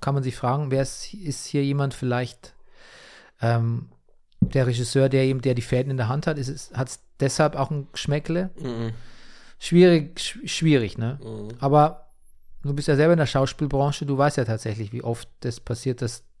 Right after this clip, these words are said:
Speaker 1: jetzt nicht bei dir, aber DarstellerInnen untereinander, DarstellerInnen mit Regisseur-,
Speaker 2: Mhm.
Speaker 1: RegisseurInnen,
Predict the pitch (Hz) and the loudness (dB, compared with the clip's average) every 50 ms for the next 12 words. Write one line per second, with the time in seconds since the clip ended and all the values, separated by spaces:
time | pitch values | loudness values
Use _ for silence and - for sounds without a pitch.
0 | - _ _ _ _ _ _ _ _ _ _ _ _ _ _ _ - - - - | -20 _ _ _ _ _ _ _ _ _ _ _ _ _ _ _ -20 -20 -20 -20
1 | _ - 110 104 - - 110 - - 92 92 - 113 135 160 131 110 101 104 104 | _ -12 -12 -10 -10 -10 -10 -6 -6 -6 -4 0 4 4 4 4 4 0 -4 -4
2 | - - - - - - - - - 110 131 135 - - - 147 143 143 143 143 | -6 -10 -18 -20 -20 -20 -8 -2 0 2 2 2 0 -2 0 0 2 4 4 2
3 | 143 - - _ _ _ _ _ _ _ _ _ _ _ _ _ _ _ _ _ | 2 0 -4 _ _ _ _ _ _ _ _ _ _ _ _ _ _ _ _ _
4 | _ _ _ _ _ _ _ - 151 160 175 185 175 165 - - 170 175 175 175 | _ _ _ _ _ _ _ 2 4 4 6 4 4 2 2 2 2 2 2 2
5 | 147 151 147 151 147 147 147 147 147 147 143 147 - - - - - _ _ _ | 0 0 0 0 0 -2 0 0 0 0 -2 -4 -6 -12 -16 -20 -20 _ _ _
6 | _ _ - _ - 120 117 123 - - - - 127 131 131 135 131 131 135 139 | _ _ -20 _ -6 -4 -4 -4 -4 -6 -4 -2 -2 0 0 0 0 0 0 -2
7 | - - - 143 139 139 139 139 135 131 131 127 - - - - 120 - - 123 | -4 -6 -6 -4 -2 -2 -2 -4 -4 -4 -6 -6 -8 -10 -10 -10 -8 -6 -4 -2
8 | 123 131 135 - - - - - - 110 113 110 104 98 104 127 127 131 151 131 | -2 -2 -2 -4 -8 -12 -12 -6 -4 -2 0 0 0 0 0 0 0 0 -2 -4
9 | 131 139 139 139 135 | -4 -4 -4 -6 -8